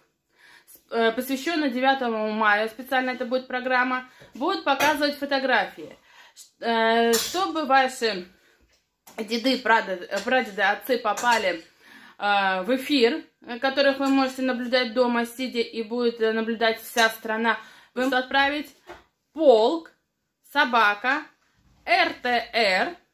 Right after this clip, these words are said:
точка с п б точка ру. Но фотографии вы должны будете отправить свои, э, со своей фамилией, имя, отчество, да, кто воевал, под-, можно подписать крупными, можно, может быть, на формате А четыре вы напишите, да, буквами,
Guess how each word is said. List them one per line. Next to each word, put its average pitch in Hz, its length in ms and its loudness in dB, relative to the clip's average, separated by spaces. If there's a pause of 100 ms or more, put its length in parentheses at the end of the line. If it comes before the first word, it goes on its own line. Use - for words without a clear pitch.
(300)
точка 262 640 -2 (320)
с 349 260 -2
п 233 240 0
б 196 460 2 (560)
точка 294 680 2 (140)
ру. 240 520 -2 (440)
Но 294 580 2
фотографии 330 720 2
вы 320 140 -2
должны 302 320 0
будете 302 480 -4
отправить 302 680 0
свои, 294 440 -2 (400)
э, 233 260 0
со 226 140 -6
своей 262 400 0
фамилией, 247 420 -2
имя, 226 180 -2
отчество, 208 460 -4
да, 269 160 2
кто 320 260 -6
воевал, 285 580 0 (220)
под-, 233 120 -4
можно 240 400 0
подписать 226 520 -4
крупными, 277 580 0
можно, 214 440 -2
может 208 240 -2
быть, - 80 -12
на 208 100 -8
формате 208 420 -2
А 196 100 -2
четыре 311 400 -2
вы 269 80 0
напишите, 254 520 -4
да, 233 180 2
буквами, 214 580 -4